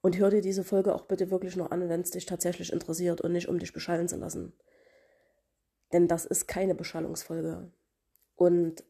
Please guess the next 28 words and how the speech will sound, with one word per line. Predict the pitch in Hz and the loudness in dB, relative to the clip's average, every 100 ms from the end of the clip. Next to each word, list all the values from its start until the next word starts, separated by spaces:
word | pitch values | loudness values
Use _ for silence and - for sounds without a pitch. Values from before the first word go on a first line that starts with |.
| - | 2
auch | 170 190 | 4 4
habe | 196 190 | 0 -4
ich | 185 | -4
überlegt, | 180 175 180 185 | -2 -2 -2 -2
ob | - | -6
ich's | 180 | -6
überhaupt | - 170 190 208 - - - | -6 -4 0 -2 -4 -20 -4
mache, | 190 190 175 180 175 | -4 0 0 0 -2
da | 156 165 160 160 180 _ _ _ _ _ _ _ _ _ _ _ _ - | -2 0 -2 -4 -6 _ _ _ _ _ _ _ _ _ _ _ _ -4
ich | - - | 0 0
natürlich | 180 - 190 185 - | 0 2 2 2 0
ganz | - 208 - | -2 0 -2
genau | 202 196 185 165 | 2 4 4 4
weiß, | 190 202 180 - - | 2 2 -2 -8 -8
<laughs> | - - - _ _ _ _ _ _ _ _ _ _ _ _ | -8 -10 -16 _ _ _ _ _ _ _ _ _ _ _ _
wie | - 196 | -2 0
es | 190 | 2
ist, | 185 196 - - - _ _ | 2 2 0 -4 -8 _ _
wie | 180 214 | -2 -2
viele | - - 226 214 185 180 175 - - - _ _ _ _ _ _ _ _ - | -2 0 2 4 4 2 -4 -6 -8 -12 _ _ _ _ _ _ _ _ -14
Starter | - - - 220 220 180 - | -12 -10 2 2 4 2 0
ich | - - | -4 -6
auf | 170 | -4
meinem | 170 170 | -2 -4
Profil | - 170 208 208 | -6 -10 -4 -4
habe, | 185 165 165 | -2 -6 -6
wie | 185 185 | -8 -8
viele | - 180 175 170 | -8 -2 0 -2